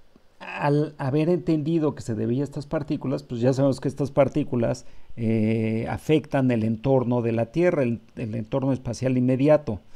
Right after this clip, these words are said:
Entonces también, eh, afectan, por ejemplo, a, a, a los astronautas,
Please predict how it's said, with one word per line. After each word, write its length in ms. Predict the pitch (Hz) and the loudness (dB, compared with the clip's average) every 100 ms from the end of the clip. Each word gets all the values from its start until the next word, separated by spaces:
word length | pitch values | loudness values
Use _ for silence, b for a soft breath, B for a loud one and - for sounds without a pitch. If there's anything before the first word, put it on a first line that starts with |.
| b b b - | b b b -12
Entonces 440 | 110 107 135 - | -6 -4 -4 -6
también, 580 | 107 104 117 117 120 113 b b | -4 0 2 4 2 -2 b b
eh, 200 | - 107 | -2 0
afectan, 560 | 104 101 127 123 - 117 | 0 0 2 0 0 -4
por 160 | 104 110 | -2 -4
ejemplo, 540 | 110 107 127 117 110 | -4 -4 -2 -2 -2
a, 300 | 113 110 113 | -4 -4 -4
a, 1000 | 127 - 107 104 98 - - 101 98 101 | -6 -8 -8 -8 -8 -10 -12 -10 -10 -10
a 40 | 104 | -10
los 240 | 95 - | -12 -14
astronautas, 920 | 101 - 104 123 131 117 120 120 113 | -16 -12 -6 -4 -4 -4 -4 -4 -6